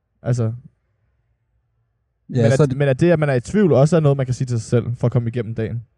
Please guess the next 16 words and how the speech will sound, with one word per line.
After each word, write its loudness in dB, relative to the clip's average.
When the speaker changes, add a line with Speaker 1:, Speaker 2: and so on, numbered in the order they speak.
Speaker 1:
Ja. 0
Speaker 2:
Ja, 0
ja, 0
så -2
det 0
er 2
sådan 2
lidt -2
det, 0
det 6
menneskelige 2
aspekt, -2
det -2
der 2
med, 2
at 0